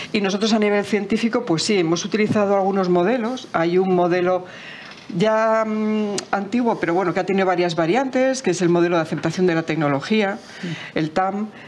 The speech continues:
en inglés, y sí que es verdad que nosotros lo utilizamos mucho, hemos hecho muchas encuestas,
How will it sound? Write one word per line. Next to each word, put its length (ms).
en 140
inglés, 540
y 60
sí 140
que 80
es 80
verdad 240
que 80
nosotros 300
lo 60
utilizamos 500
mucho, 340
hemos 160
hecho 160
muchas 260
encuestas, 680